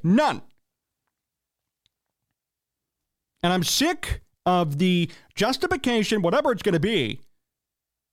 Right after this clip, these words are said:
It doesn't size up to the situation at hand. It doesn't size up to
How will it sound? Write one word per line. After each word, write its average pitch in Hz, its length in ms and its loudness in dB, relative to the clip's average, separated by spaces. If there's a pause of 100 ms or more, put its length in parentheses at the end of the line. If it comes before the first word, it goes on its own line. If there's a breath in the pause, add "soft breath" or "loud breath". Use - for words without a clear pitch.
(400)
It 175 140 -2
doesn't 233 340 -2
size 185 440 2
up 170 240 0
to 147 80 -2
the 131 100 -2
situation 139 640 -2
at 127 140 0
hand. 135 200 2
It 127 100 -4
doesn't 247 260 2
size 175 460 2
up 139 280 0 (400 soft breath)
to 160 440 4